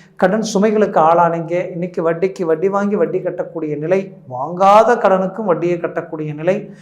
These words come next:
அந்த அளவுக்கு பாதிப்புகளை சந்திச்ச நீங்க மீண்டு வரணும் இதுல இருந்து நினைச்சீங்க. அதற்குண்டான வழிகள் இந்த இடத்துல உங்களுக்கு ஒரு அமைப்பு உண்டாயிருக்கு. கடந்த காலகட்டங்களில் உங்களுக்கு இந்த ஏழரை சனியினுடைய தாக்கம், பாதிப்புகள், முதல் சுத்தா இருந்தா ரொம்ப மன உளைச்சல், பாதிப்புகள்,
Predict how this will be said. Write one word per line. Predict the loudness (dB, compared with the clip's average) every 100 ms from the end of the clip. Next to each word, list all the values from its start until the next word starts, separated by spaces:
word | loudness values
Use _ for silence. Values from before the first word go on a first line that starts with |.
| -20 -2
அந்த | 4 4 6
அளவுக்கு | 8 6 6 6
பாதிப்புகளை | 8 6 6 4 4 6
சந்திச்ச | 4 2 0 0 0
நீங்க | 0 0 0
மீண்டு | 2 2 4 4 6
வரணும் | 6 4 0 0
இதுல | 0 2
இருந்து | 2 0 -2
நினைச்சீங்க. | -4 -4 -4 -4 -6 -6 -8 -12 -20 -20 -20 -4
அதற்குண்டான | 0 0 0 0 0 2 2
வழிகள் | 4 4 4 4 2 0 -8 -18 _
இந்த | -4 -2 2 4
இடத்துல | 4 4 2 2 -6
உங்களுக்கு | -8 -2 0 0 -6 -10 -12 -20 _ _ _ _ _ _ _ -4
ஒரு | 0 4
அமைப்பு | 4 4 2 -2 2
உண்டாயிருக்கு. | 4 4 2 -2 -6 -2
கடந்த | 2 4 4
காலகட்டங்களில் | 6 6 8 6 2 2 2 2 2 0 -4
உங்களுக்கு | -4 0 0 0
இந்த | -2 0
ஏழரை | 2 2 2
சனியினுடைய | 0 0 -2 -2 -2 2
தாக்கம், | 2 2 0 0
பாதிப்புகள், | 2 2 0 -2 -2 -2
முதல் | -4 -4 -4
சுத்தா | -6 0 2
இருந்தா | 2 2 0
ரொம்ப | 0 0 0 2
மன | 0
உளைச்சல், | 0 -2 -2 -4
பாதிப்புகள், | -2 -2 -2 -4 -4 -4 -8